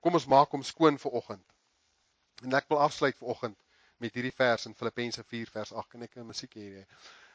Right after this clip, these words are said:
"Verder, broers, alles wat waar is, alles wat edel is, alles wat reg is, alles wat rein is, alles wat mooi is, alles wat prysenswaardig is." Ja, Paulus cover alles hierso. "Watter deeg of lofwaardige saak daar ook mag wees, daarop moet julle julle gedagtes rig."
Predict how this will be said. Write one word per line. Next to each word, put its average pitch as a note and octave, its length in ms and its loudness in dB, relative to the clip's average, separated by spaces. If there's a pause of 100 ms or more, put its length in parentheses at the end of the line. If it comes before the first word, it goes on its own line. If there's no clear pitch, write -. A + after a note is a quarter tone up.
"Verder, F#3 400 8
broers, D3 480 6
alles F#3+ 300 4
wat F#3+ 120 -2
waar C#3 300 8
is, - 180 -4
alles C#3+ 260 4
wat - 160 -2
edel C#3 240 2
is, A#2+ 220 -6
alles C#3 260 2
wat E3 120 -4
reg A#2+ 260 0
is, - 220 -10
alles C#3 240 2
wat D#3 120 -2
rein A#2+ 240 2
is, G#2 280 -10 (260)
alles B2 260 -4
wat - 120 -10
mooi A#2+ 280 0
is, - 180 -6 (140)
alles C#3 240 2
wat D3 100 -10
prysenswaardig B2 720 2
is." - 280 -10
Ja, C3 160 -2 (320)
Paulus C3 480 -2 (560)
cover B2 240 2
alles A#2+ 260 0
hierso. G2+ 300 -14
"Watter D#3 360 6
deeg D3+ 260 6
of C#3 120 -6
lofwaardige B2+ 580 4
saak C3+ 340 4
daar A#2+ 140 4
ook B2+ 140 -6
mag A#2 180 -4
wees, G#2+ 300 -8 (460)
daarop C3+ 440 6
moet A#2+ 180 -12
julle A2+ 180 -2
julle A2 180 -4
gedagtes - 640 -4
rig." G2+ 360 -14